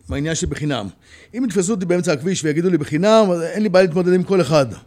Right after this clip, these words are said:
להתמודד עם, אה, יורש, שאתה בא ומספר לו סיפור בחינם,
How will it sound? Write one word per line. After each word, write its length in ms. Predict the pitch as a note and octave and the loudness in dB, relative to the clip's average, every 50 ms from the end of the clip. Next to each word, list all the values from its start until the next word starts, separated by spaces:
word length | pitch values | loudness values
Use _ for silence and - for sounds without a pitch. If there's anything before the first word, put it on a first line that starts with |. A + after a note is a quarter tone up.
| _ _ _ _ - - - - - - - - - - - - - - | _ _ _ _ -20 -20 -20 -20 -20 -20 -20 -20 -20 -20 -20 -20 -18 -12
להתמודד 400 | A#2 A#2+ A2+ D3 C#3+ D3+ F#3+ A3 A#3 | -12 -10 -8 -4 0 2 4 4 4
עם, 140 | A3 F#3+ D#3+ | 2 -2 -4
אה, 60 | D#3 D3+ D3+ D3 D3 C#3+ C#3 C#3 | -4 -4 -2 -2 -2 -2 -2 -2
יורש, 520 | C3+ C#3+ C#3+ F3+ G#3+ F#3+ C3+ - - - - - - - | -2 0 0 2 2 0 0 -2 -6 -10 -12 -18 -20 -20
שאתה 280 | - - A#2+ A2+ C#3+ | -18 -16 -14 -12 -10
בא 100 | C3 D#3+ | -6 -4
ומספר 300 | F3 E3+ - D3+ B2 E3+ | -4 -4 -6 -8 -6 -4
לו 140 | F#3 F#3 D3+ | -4 -4 -4
סיפור 260 | - - A#2+ - F#3 | -6 -8 -8 -8 -6
בחינם, 600 | E3+ C#3 - C3 C#3+ D#3 G3+ F#3+ E3 E3+ F#3 E3+ | -6 -6 -8 -8 -6 -4 -2 -2 -2 -4 -4 -8